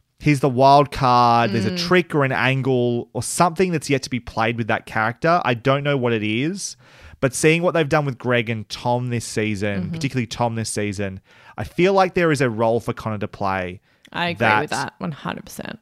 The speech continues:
Speaker 1: I d-, I don't know what it is.
Speaker 2: I think wild card is a really good, um, way to describe him. Um,
Speaker 1: Yeah.
Speaker 2: and the fact is, like, he seems to be, like, you know, a seemingly, um,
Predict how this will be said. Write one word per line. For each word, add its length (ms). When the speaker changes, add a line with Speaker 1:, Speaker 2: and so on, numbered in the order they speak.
Speaker 1:
I 120
d-, 220
I 160
don't 180
know 100
what 120
it 100
is. 500
Speaker 2:
I 120
think 220
wild 260
card 220
is 100
a 60
really 720
good, 380
um, 420
way 260
to 140
describe 580
him. 340
Um, 220
Speaker 1:
Yeah. 80
Speaker 2:
and 100
the 60
fact 280
is, 120
like, 300
he 140
seems 420
to 60
be, 80
like, 160
you 100
know, 120
a 80
seemingly, 1040
um, 640